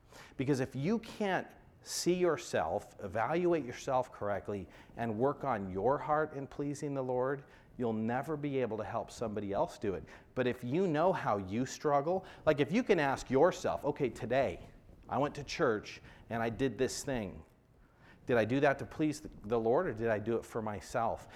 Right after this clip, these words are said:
See, if you can, if you can distinguish those things in your own life, then you will be able to help the people around you distinguish those things for themselves. And, and this is just a little hint.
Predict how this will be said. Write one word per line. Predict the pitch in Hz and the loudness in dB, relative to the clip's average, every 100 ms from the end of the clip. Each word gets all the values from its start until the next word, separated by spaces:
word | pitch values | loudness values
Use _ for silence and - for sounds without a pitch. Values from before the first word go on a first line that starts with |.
| - | -16
See, | - 156 | 0 0
if | 143 | 2
you | 185 | 0
can, | 226 240 175 131 | 2 2 2 -2
if | 123 | -2
you | 139 214 | -2 0
can | 269 | 0
distinguish | 180 - - 143 143 147 - | 0 -2 -2 0 0 -2 2
those | 123 107 | 2 2
things | - 117 107 | 0 -2 0
in | 107 | 0
your | 101 90 87 | 0 -2 -2
own | 104 135 | -2 -2
life, | 156 196 226 - - - - _ _ - - - | -2 -2 -6 -10 -20 -20 -20 _ _ -20 -20 -12
then | 107 123 113 104 | -2 0 0 0
you | 107 143 | 2 2
will | 196 165 | 4 4
be | 127 120 | 2 2
able | 113 98 | 2 0
to | 101 | -2
help | - 120 - | 2 0 0
the | 104 | -10
people | - 127 - 98 | -6 -6 -2 0
around | 87 90 110 175 135 | 0 -2 -2 -4 -6
you | 92 90 82 143 - - - - | -6 -6 -6 -8 -10 -20 -18 -8
distinguish | 120 - 131 120 107 - | -8 -2 -2 0 -2 0
those | 110 98 | 0 0
things | - 110 95 | -4 -4 -4
for | - 120 | -4 -2
themselves. | 113 165 - - - - 92 - - - _ _ _ _ - - - - - | 0 -2 -6 -8 -8 -10 -18 -20 -20 -20 _ _ _ _ -20 -20 -20 -14 -6
And, | 113 | -2
and | 117 104 | -2 0
this | 131 127 | -2 -2
is | |
just | 110 123 - | -4 -4 -2
a | |
little | 95 104 90 | -2 0 -4
hint. | - 98 110 | -4 -6 -6